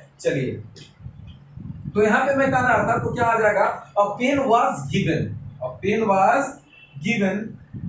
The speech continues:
to me by you। क्या आसान है, नहीं है? ठीक है, तो ये क्लियर हो गया होगा मेरे ख्याल से, है ना? नोट कर लीजिए इसे, कॉपी में नोट करते जाइए। दोनों देखिए पैसिव है, है ना, ये भी पैसिव है और ये भी इसका पैसिव होगा, ठीक है?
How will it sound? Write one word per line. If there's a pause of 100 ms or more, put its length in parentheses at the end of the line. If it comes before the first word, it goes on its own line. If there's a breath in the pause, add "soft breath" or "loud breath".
to
me (720)
by
you। (880)
क्या
आसान
है,
नहीं
है? (480)
ठीक
है, (300)
तो
ये
क्लियर
हो
गया
होगा
मेरे
ख्याल
से, (400)
है
ना?
नोट
कर
लीजिए
इसे, (720 soft breath)
कॉपी
में
नोट
करते
जाइए।
दोनों
देखिए
पैसिव
है, (420)
है
ना,
ये
भी
पैसिव
है
और
ये
भी
इसका
पैसिव
होगा,
ठीक
है?